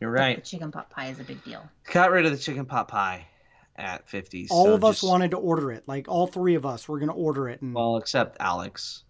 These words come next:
Speaker 3: Yep.
Speaker 1: Uh, all three of us, yes,
Speaker 3: Yes.
Speaker 1: but Alex wanted nothing to do with the chicken pot pie.
Speaker 3: But I
Speaker 1: And
Speaker 3: noticed
Speaker 1: then
Speaker 3: that at a
Speaker 1: Kent tried
Speaker 3: few
Speaker 1: to
Speaker 3: of the
Speaker 1: get us
Speaker 3: restaurants.
Speaker 1: five. Yeah, it's like they slimmed down
Speaker 2: Yeah,
Speaker 1: every
Speaker 2: Kona
Speaker 1: menu.
Speaker 2: didn't have a steak.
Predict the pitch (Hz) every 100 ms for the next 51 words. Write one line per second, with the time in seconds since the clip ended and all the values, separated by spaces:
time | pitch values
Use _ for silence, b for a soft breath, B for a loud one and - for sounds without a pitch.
0 | _ 139 127 - _ _ _ _ 127 -
1 | 151 139 165 139 104 120 87 - 104 92
2 | 156 110 98 - _ _ _ _ _ -
3 | 156 165 139 - 120 110 113 - 104 95
4 | 92 92 95 - - - 95 98 - 90
5 | 85 - b b b _ _ _ _ _
6 | _ _ _ _ 180 208 269 233 247 220
7 | 202 - - 226 196 147 135 - 143 117
8 | 92 92 _ _ _ _ _ _ _ _
9 | _ _ _ _ _ _ _ 208 190 113
10 | - 175 151 135 - 139 131 117 147 214
11 | - 226 240 226 220 202 185 180 - 170
12 | 170